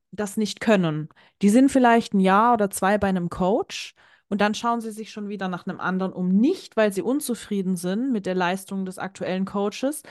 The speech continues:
sondern weil sie das Gefühl haben, es gibt noch was Besseres.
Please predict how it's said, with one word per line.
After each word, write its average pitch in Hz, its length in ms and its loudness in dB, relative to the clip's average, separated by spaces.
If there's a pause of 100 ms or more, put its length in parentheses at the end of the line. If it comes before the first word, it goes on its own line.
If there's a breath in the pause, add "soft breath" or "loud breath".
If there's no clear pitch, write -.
(320 loud breath)
sondern 202 360 2
weil 180 180 4
sie 220 120 0
das 196 180 -4
Gefühl 247 580 4
haben, 311 340 0 (760 soft breath)
es - 180 -6
gibt - 240 -4
noch 214 220 -6
was 190 200 -6
Besseres. 156 800 -8